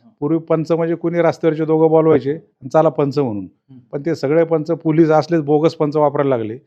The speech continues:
Speaker 1: हे न्यायालयाचे निदर्शनास आलं.
Speaker 2: हम्म.
Speaker 1: आणि म्हणून तेव्हापासनं सरकारी दोन पंच असावेत की जेणेकरून भविष्यात ते फुटणार नाहीत.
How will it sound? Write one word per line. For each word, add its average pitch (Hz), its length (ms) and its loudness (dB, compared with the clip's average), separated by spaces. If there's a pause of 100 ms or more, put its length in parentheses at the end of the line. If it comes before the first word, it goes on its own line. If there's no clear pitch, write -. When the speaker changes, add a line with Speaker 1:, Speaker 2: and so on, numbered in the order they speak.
(140)
Speaker 1:
हे - 260 -18
न्यायालयाचे 156 500 2
निदर्शनास 156 520 0
आलं. 120 220 0
Speaker 2:
हम्म. - 380 -18
Speaker 1:
आणि 123 120 -8
म्हणून 147 200 -2
तेव्हापासनं 160 640 0 (260)
सरकारी 180 520 0
दोन 185 180 2
पंच 160 260 0
असावेत 123 360 -2 (560)
की 127 60 -12
जेणेकरून 156 480 -4
भविष्यात 123 380 -4
ते 165 60 -6
फुटणार 127 380 -4
नाहीत. 104 200 -12